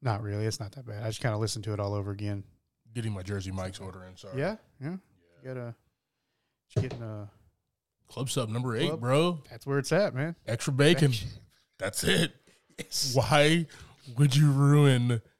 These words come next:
Speaker 2: anything,
Speaker 1: Except that
Speaker 2: dude?
Speaker 1: giant sub.
Speaker 2: Uh, man, that'll take me all
Speaker 1: Yeah.
Speaker 2: day.
Speaker 1: <laughs> It's a
Speaker 2: Not, but I'll do it.
Speaker 1: whole loaf of bread.
Speaker 2: Just a whole, whole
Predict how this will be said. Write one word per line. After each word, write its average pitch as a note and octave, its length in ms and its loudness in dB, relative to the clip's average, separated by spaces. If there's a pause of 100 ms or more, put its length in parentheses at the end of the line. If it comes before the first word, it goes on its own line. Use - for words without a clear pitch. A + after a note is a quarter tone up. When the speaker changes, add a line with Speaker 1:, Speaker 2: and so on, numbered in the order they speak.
(240)
Speaker 2:
anything, C3 460 2
Speaker 1:
Except G2 100 -6
that G#2+ 180 -4
Speaker 2:
dude? A2 80 -4
Speaker 1:
giant C3+ 420 -4
sub. D#3 380 -4 (340)
Speaker 2:
Uh, G#2 180 -6 (160)
man, G#2+ 160 -6
that'll A2 340 -2
take B2 220 -4
me A2+ 140 -2
all A2+ 220 0
Speaker 1:
Yeah. B2+ 140 0
Speaker 2:
day. B2+ 240 2 (300)
Speaker 1:
<laughs> A#3+ 80 0 (580)
It's A#2+ 60 -12
a A2+ 40 -12
Speaker 2:
Not, F#2+ 200 -6
but G2+ 80 -12
I'll A2+ 140 -2
do B2 240 4
it. C#3+ 40 6
Speaker 1:
whole C#3 200 2
loaf C#3 240 -2
of A2+ 120 -12
bread. C3 300 -2
Speaker 2:
Just C#3+ 160 -6
a C3 60 2
whole, A2+ 320 -2
whole - 340 0